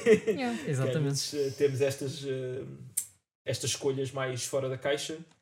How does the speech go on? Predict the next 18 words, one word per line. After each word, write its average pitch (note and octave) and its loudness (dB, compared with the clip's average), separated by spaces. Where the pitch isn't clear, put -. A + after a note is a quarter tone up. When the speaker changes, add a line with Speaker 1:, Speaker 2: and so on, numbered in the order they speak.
Speaker 1:
Ah, D3+ 0
pá, G#3+ 4
e F3 4
há F3+ 6
outras F3+ 0
coisas F3 2
interessantes E3 -6
sobre C3+ -6
o - -10
filme, C#3 -6
mas A#2 -4
eu A2+ -4
prefiro G#2+ -10
falar A2 -2
disso, - -10
ah, G#2+ -2
no A#2+ -4
episódio. A2+ -4